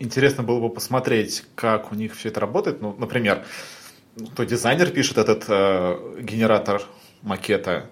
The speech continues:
и если его пишет дизайнер, зачем он его генерирует в скетч? Или это пишет отдельный разработчик, который нагенерировал макет, он отправляется в скетч, дизайнер его поправил, потом опять отдаёт разработчику,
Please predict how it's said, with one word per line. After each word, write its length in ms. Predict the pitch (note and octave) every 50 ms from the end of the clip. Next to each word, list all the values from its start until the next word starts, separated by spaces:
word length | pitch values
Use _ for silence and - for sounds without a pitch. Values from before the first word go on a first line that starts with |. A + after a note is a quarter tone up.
| - _
и 100 | - - G2+
если 180 | G#2+ G#2+ -
его 120 | G#2+ G#2+ G#2
пишет 260 | G#2+ A2+ - A#2 G2+
дизайнер, 400 | F#2+ G2+ G2+ A#2+ D3 D#3+ C#3 -
зачем 300 | G2 F#2 - B2+ A2+ A2
он 180 | G#2+ G2+ G2+ F#2+
его 160 | F#2+ G2 G#2
генерирует 440 | F#2+ G2 G2 G2 G2+ G2 G#2 G#2+ G#2+
в 60 | -
скетч? 320 | - - E2 D2+ - - - - - _ -
Или 220 | - F#2+ G#2+ A#2+ C3+
это 160 | D3 C#3+ D3
пишет 320 | C#3+ D3 C#3 - D3 -
отдельный 320 | B2 A#2+ B2 C3+ B2 A#2 A2+
разработчик, 680 | A2 G#2 G#2+ G#2+ G2 E2+ F2+ F2+ F#2 - F#3+ G#3+ - - - - - - - -
который 320 | - G#2 - - G#2+ A2 G#2+
нагенерировал 580 | G#2+ G#2 G#2+ A2 A#2 A#2 B2 G#2+ G#2+ G2+ G2+
макет, 560 | F#2+ F#2+ F2+ F2+ - - C2+ G#2 - - - - -
он 100 | G#2 F#2+
отправляется 460 | F2+ G2+ G2+ F#2+ G2+ G2 - - -
в 40 | -
скетч, 320 | - - G2 F#2+ F#2 -
дизайнер 280 | G#2 G2 G2 F#2+ F#2 F#2+
его 100 | F#2+ F#2
поправил, 640 | - - F#2+ - - F#2+ F2 F2 F2+ A#2 F3 F3+
потом 220 | - G#2+ G#2+ G2
опять 200 | F#2+ F#2+ G2+ -
отдаёт 240 | G2+ F2+ G2+ F#2+ F#2+
разработчику, 960 | F#2+ G2+ F#2+ G2+ F#2+ F2+ F2+ G2+ G2+ G2+ - - E3 E3 - G3 G3 F#3 F#3